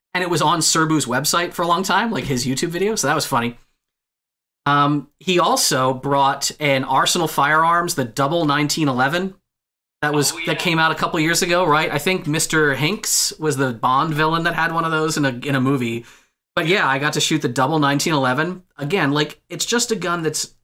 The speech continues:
Speaker 1: nothing but fun. For me, and there's sporting event, like, sporting and, and competitions where you have a good experience with it. Like, "I'm so glad this is a beautiful gun to swing on and hit that bird out of the sky or, you know, knock down that steel."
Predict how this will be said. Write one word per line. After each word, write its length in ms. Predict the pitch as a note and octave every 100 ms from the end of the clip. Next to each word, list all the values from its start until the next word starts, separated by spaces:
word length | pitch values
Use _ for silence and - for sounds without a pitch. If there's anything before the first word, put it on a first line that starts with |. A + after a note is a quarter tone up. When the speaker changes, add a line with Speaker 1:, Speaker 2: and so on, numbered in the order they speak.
| _
Speaker 1:
nothing 520 | C#3+ D3 E3+ G#3 F#3
but 180 | E3 D#3+
fun. 520 | - - D#3 G2 F#2 _ _ _ _ _ _ _ _ _ _ _
For 100 | F3
me, 520 | E3 A#3 D#3+ D3+ D#3 _ _ _ _ _ _ _ -
and 100 | G#3+
there's 140 | A3
sporting 560 | - - - F4+ D4 D3+
event, 240 | A#2+ B2
like, 260 | D3+ C3 - _
sporting 420 | - - A3 G3
and, 180 | D#3 D3
and 200 | C#3+ B2+
competitions 680 | - - - F#3 F3+ E3+ D3
where 260 | C3+ B2+ - _ _
you 120 | D#3+
have 120 | D#3+ D3
a 60 |
good 400 | B2+ - E3+ F#3+
experience 720 | C#3+ - - C#4 D3+ G#2 -
with 80 | C3
it. 40 | -
Like, 120 | -
"I'm 220 | B2 -
so 280 | - A3 F#3+
glad 260 | E3+ E3
this 160 | D3+ C#3+
is 120 | A#2+
a 40 | G#2+
beautiful 360 | D#3+ F3 D3
gun 160 | D3+ C#3+
to 80 | B2
swing 280 | - D#3+
on 140 | D3+ C#3
and 100 | A#2
hit 200 | E3 -
that 240 | C#3 B2+
bird 240 | C3 C3 B2+
out 100 | B2
of 60 |
the 60 | A#2
sky 500 | - B2+ B2+ B2+ B2+
or, 220 | G#2+ G#2+ _ _ _
you 100 | B2+
know, 60 | A2+
knock 260 | C3 C#3+
down 160 | C#3+ B2+
that 160 | A#2+ -
steel." 440 | - B2 A#2